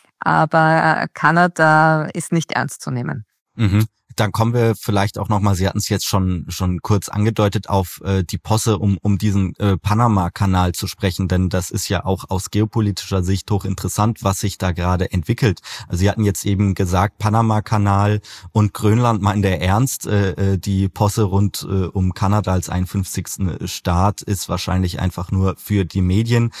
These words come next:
Speaker 2: Äh, aber um nochmal auf den Panama-Kanal zu, zu sprechen zu kommen, Frau Kneißl, was würde das, äh, bedeuten, wenn dieser Panama-Kanal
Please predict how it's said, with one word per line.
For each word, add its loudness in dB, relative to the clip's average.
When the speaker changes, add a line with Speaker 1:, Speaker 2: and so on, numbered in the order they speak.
Speaker 2:
Äh, 2
aber 2
um 2
nochmal 2
auf -4
den -2
Panama-Kanal 0
zu, -10
zu -8
sprechen -4
zu -6
kommen, -2
Frau -4
Kneißl, 0
was -2
würde 4
das, -2
äh, 0
bedeuten, 2
wenn 0
dieser 0
Panama-Kanal 0